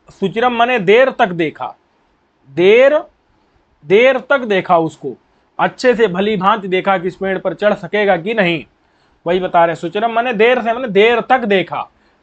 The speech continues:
आरुक्षु माने चढ़ने की इच्छा रखने वाला, तम माने उस, वनस्पति माने वृक्ष को, सालमली वृक्ष को, आमूलात मतलब जड़ से चोटी तक,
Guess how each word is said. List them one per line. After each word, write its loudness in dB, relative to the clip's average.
आरुक्षु 2
माने -2
चढ़ने 0
की -6
इच्छा 0
रखने 0
वाला, 4
तम 2
माने 0
उस, 2
वनस्पति -6
माने -2
वृक्ष -4
को, -2
सालमली 0
वृक्ष -6
को, -6
आमूलात 2
मतलब -6
जड़ 0
से -4
चोटी -2
तक, 0